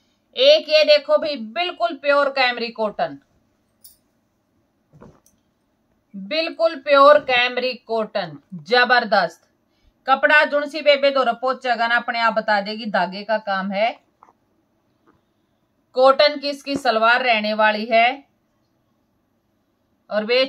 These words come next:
चुंदड़ी मैं नुको हूं, इतना प्यारा कपड़ा है और सारा धागे का काम, सारा धागे का काम है। जुणसी बेबे दो रपो च-, देखो कितन-, और पतली है नुको ना, मोटी मोटी है, जमा घनी बढ़िया।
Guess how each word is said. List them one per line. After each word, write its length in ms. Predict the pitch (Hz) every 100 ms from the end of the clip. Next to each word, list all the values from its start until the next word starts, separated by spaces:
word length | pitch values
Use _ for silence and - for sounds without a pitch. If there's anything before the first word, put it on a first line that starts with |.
| 269
चुंदड़ी 440 | 262 262 262 262
मैं 240 | 262 262 269
नुको 300 | 262 254 247
हूं, 540 | 214 226 247 233 - -
इतना 560 | 233 - 226 220 240
प्यारा 440 | 285 285 269 262 262
कपड़ा 460 | 254 240 - 233
है 140 | 226 220
और 80 | 220
सारा 460 | - 277 277 285
धागे 360 | 269 214 196 190
का 140 | 190
काम, 340 | 175 160 131 135 _ _ _ _ _ _ _ _ _ _ _ _ _ _ _
सारा 460 | - 247 247 262 262
धागे 380 | 240 214 214
का 140 | 214 220
काम 280 | 220 226 240
है। 60 |
जुणसी 460 | 214 240 311 330 311
बेबे 280 | 294 277 277
दो 140 | 262
रपो 300 | 226 220 240
च-, 340 | 240 226 214 196
देखो 400 | 202 247 311 233
कितन-, 560 | - - - 247 240
और 160 | 233 220
पतली 420 | 214 285 302 294
है 160 | 302 254
नुको 280 | 277 285 254
ना, 120 | 294
मोटी 280 | 330 320 311
मोटी 340 | 269 233 233
है, 140 | 220
जमा 280 | 202 285 302
घनी 300 | 269 226 185
बढ़िया। 440 | 165 180 180 147